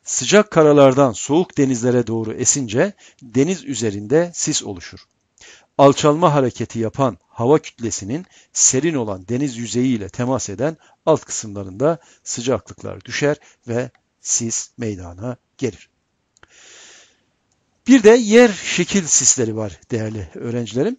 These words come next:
Yer şekil sisleri bu sislerin oluşumunda yatay yönde hareket eden hava kütlesinin yer şekilleri etkisiyle eğim boyunca yavaş yavaş yükselip soğuması rol oynar.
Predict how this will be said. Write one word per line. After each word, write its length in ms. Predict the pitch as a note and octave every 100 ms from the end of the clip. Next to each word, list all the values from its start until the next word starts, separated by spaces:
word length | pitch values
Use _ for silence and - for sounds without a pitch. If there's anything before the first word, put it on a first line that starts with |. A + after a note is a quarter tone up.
| -
Yer 200 | D#3+ C4
şekil 340 | - B3 B3+
sisleri 560 | A#3+ - - B2 C#3 B3
bu 160 | C#4 C4+
sislerin 500 | - F3 F#3 F#3+ G3
oluşumunda 760 | E3+ D#3 D#3+ D#3+ C#3 D3+ G#3
yatay 440 | F#3 D3 E3+ F#3+
yönde 420 | D3+ B2+ A2 C#3+ E3+
hareket 460 | C3 C3+ B2+ D#3+
eden 280 | A2+ A2 C#3
hava 280 | A2+ C3+ D#3
kütlesinin 640 | - - A2+ - A2 F#3+ - - -
yer 180 | F3 G#3
şekilleri 580 | D3+ C3+ - A#2+ A2 A2
etkisiyle 640 | C#3+ - - A2+ F#2+ D3+ E3 - _
eğim 280 | D3 E3+ F3
boyunca 420 | B2 A2 G2+ B2+
yavaş 380 | D3 C3 D#3+ -
yavaş 260 | A2+ F#2+ -
yükselip 440 | D3 - A#2 D#3+ _ _
soğuması 800 | - - D3 A#2+ A2 - D3 C#3+ C3+
rol 220 | B2+ G#2+
oynar. 280 | G2 F2